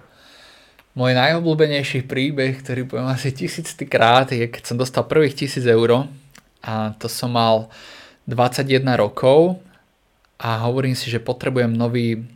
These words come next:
notebook alebo mikrofón alebo kameru alebo niečo také na natáčanie. A hovorím si, OK, hovorím ľuďom vo videách o zákone príťažlivosti alebo o manifestovaní, ak to radšej volám.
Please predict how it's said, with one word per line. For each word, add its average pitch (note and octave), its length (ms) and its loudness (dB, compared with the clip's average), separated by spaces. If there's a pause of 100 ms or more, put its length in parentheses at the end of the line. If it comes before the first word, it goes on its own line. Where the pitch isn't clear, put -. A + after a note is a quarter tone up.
(140)
notebook A#2+ 560 -6 (160)
alebo G#2+ 240 -6
mikrofón A#2 880 -2 (400)
alebo A2+ 280 -10
kameru B2 800 -2
alebo G#2+ 360 -4
niečo C3+ 360 0
také A#2 240 0
na G#2+ 120 -2
natáčanie. - 600 -10 (440)
A C3+ 120 -4
hovorím C#3+ 200 0
si, - 160 -8
OK, D3 160 -6 (400)
hovorím E3 360 0
ľuďom C3+ 240 0
vo A#2+ 120 2
videách C3 400 4
o A2 80 -6
zákone B2+ 360 -2
príťažlivosti A2 680 -10
alebo A#2+ 280 -8
o A#2+ 40 -10
manifestovaní, A#2 920 -2
ak A2+ 160 -8
to - 80 -14
radšej A#2 320 -6
volám. A#2 360 -4